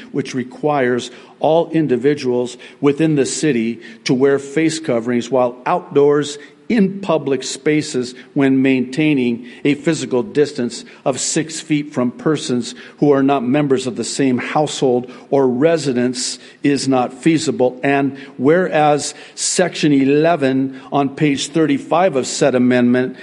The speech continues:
limits in-person spiritual services, we have been forced into noncompliance.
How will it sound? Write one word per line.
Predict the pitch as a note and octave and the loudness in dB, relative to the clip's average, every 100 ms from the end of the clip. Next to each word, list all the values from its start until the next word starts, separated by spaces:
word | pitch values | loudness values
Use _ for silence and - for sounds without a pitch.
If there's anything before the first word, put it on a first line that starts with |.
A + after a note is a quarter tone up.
| - - | -12 -2
limits | C#3 F3 E3 C#3 - | 2 4 4 0 -2
in-person | - - G3+ G3 G3 F#3 F3+ - D#3 | -2 2 2 0 0 0 0 0 0
spiritual | - - - G3 F#3+ F#3+ - D#3 C#3+ | 0 -4 0 4 4 4 0 -2 -2
services, | - - F3+ D3 B2+ - A#2 B2 B2+ - - - - - - - - - - - - - _ | -2 2 2 2 0 -2 -2 -2 -4 -8 -10 -12 -16 -20 -20 -20 -20 -20 -20 -20 -20 -20 _
we | B2+ D3+ | 2 4
have | D#3+ C#3 B2+ | 4 2 0
been | C3 | -2
forced | B2 - C#3+ C#3 - | -2 0 2 2 -2
into | C#3 C3 C3 - B2+ | -2 0 -2 -2 0
noncompliance. | B2 B2 A#2 A2+ A#2 A2+ C3 G#2+ - - - - - - | 0 0 -2 -4 -8 -8 -6 -6 -8 -16 -18 -18 -18 -20